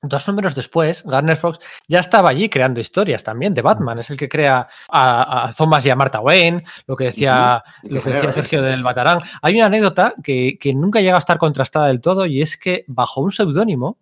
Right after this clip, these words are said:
Speaker 1: parece ser, eh, que él fue tam-, él también participó en el número uno de Detective Comics. O sea, Gardner Fox ya estaba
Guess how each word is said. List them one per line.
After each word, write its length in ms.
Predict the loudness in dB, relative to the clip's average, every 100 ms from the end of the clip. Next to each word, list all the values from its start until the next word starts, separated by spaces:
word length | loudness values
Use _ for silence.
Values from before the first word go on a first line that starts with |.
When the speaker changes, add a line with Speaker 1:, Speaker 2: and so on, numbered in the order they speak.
| _ _ _ _ _
Speaker 1:
parece 300 | -4 -4 -4
ser, 240 | -4 -4 -4 -14 -8
eh, 220 | -6 -6
que 200 | -4 0
él 120 | 0
fue 240 | -2 -4 0
tam-, 180 | 0 0
él 160 | -6 -4
también 340 | -4 -4 -4
participó 880 | -2 -2 -4 -10 -10 -2 -2 -2 -4
en 140 | -4
el 100 | -2
número 280 | 0 2 4
uno 260 | 4 4 4
de 80 | 0
Detective 460 | -4 -10 -12 -12
Comics. 340 | -4 -2 -2 -6
O 40 |
sea, 160 | -2 0
Gardner 320 | 2 -2 -4 -4
Fox 220 | -4 -2
ya 100 | -4
estaba 380 | 0 2 2